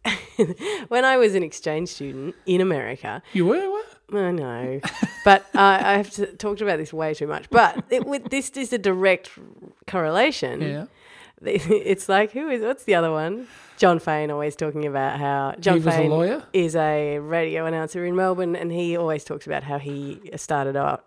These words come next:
Speaker 1: started out, um,
Speaker 2: Fitzroy Legal
Speaker 1: Fitzroy
Speaker 2: Service.
Speaker 1: Legal Service.
Speaker 2: Mm.
Speaker 1: Yeah, I'm like that,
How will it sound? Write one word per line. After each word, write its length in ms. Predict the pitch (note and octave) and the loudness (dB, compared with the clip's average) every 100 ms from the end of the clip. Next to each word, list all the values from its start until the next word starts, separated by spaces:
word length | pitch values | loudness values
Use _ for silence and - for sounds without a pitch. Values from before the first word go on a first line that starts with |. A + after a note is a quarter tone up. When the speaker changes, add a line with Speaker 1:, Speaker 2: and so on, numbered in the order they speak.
| - | -8
Speaker 1:
started 400 | - D#3+ D#3 D3 | 0 2 4 2
out, 380 | C#3+ C#3+ - - _ | 4 4 2 -8 _
um, 80 | D3 | -2
Speaker 2:
Fitzroy 260 | - C3 D3 | 0 2 0
Legal 220 | D#3 D3+ | 0 -2
Speaker 1:
Fitzroy 140 | D3 C#3+ | -2 -2
Speaker 2:
Service. 80 | C#3+ | 0
Speaker 1:
Legal 180 | C3+ C#3+ | -2 -4
Service. 360 | - F#3 E3+ C#3+ | 0 4 4 2
Speaker 2:
Mm. 20 | |
Speaker 1:
Yeah, 140 | D#3 - - - - - | -2 -6 -18 -20 -12 -6
I'm 180 | D#3+ | -4
like 180 | D3+ C#3+ | -4 -6
that, 260 | A#2+ B2 | -6 -6